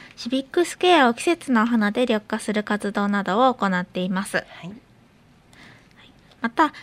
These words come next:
Speaker 1: 協力いただいた自治会や小中学校にお花の球根を配布する事業も行っています。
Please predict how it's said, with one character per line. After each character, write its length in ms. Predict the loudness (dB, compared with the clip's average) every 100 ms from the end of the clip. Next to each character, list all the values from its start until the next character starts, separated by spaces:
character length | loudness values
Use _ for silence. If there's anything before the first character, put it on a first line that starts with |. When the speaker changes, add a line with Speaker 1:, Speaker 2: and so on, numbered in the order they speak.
| -4
Speaker 1:
協 220 | 2 4
力 260 | 4 2 0
い 80 | 2
た 120 | 2
だ 140 | 4
い 80 | 4
た 100 | 0
自 180 | -4 -8
治 160 | -12
会 240 | -2 0 0
や 100 | 0
小 240 | 0 -2
中 300 | -2 -2 0
学 240 | 0 -2 -4
校 240 | -4 -2
に 280 | 2 2 0
お 80 | -6
花 300 | -2 0 0
の 120 | -2
球 240 | -2 -2 -2 0
根 220 | 0 0
を 60 |
配 240 | 2 0 0
布 100 | -4
す 180 | -4 0
る 140 | 0
事 120 | 0
業 200 | 0 0
も 180 | 2 0
行 140 | 2
っ 180 | 0 0
て 160 | -2 -4
い 120 | -2
ま 160 | -2 -2
す。 180 | -6